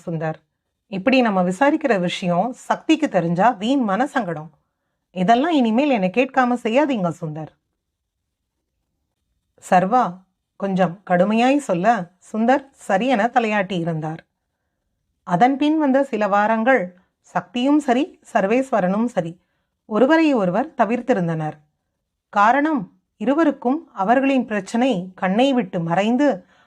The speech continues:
அடுத்தவர் பிரச்சனைக்கு தீர்வு காண யோசிக்க ஆரம்பித்திருந்தனர். சர்வாவின் எண்ணங்களில் சக்திக்கு என்ன கொடுமை நேர்ந்திருக்கும் என்ற யோசனை, சக்திக்கு என்ன செய்தால்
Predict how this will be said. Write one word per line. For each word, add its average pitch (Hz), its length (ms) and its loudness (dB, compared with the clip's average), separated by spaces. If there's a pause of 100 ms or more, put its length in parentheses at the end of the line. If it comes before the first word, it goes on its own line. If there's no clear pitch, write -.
(160)
அடுத்தவர் 302 520 2
பிரச்சனைக்கு 247 680 -2
தீர்வு 277 340 0
காண 202 280 0
யோசிக்க 262 640 2
ஆரம்பித்திருந்தனர். 165 720 -4 (1400)
சர்வாவின் 254 520 2
எண்ணங்களில் 226 800 -2
சக்திக்கு 214 760 -4 (300)
என்ன 208 340 2
கொடுமை 277 400 2
நேர்ந்திருக்கும் 247 600 0
என்ற 196 280 0
யோசனை, 175 580 -4 (1080)
சக்திக்கு 254 880 -2 (340)
என்ன 208 320 2
செய்தால் 247 540 0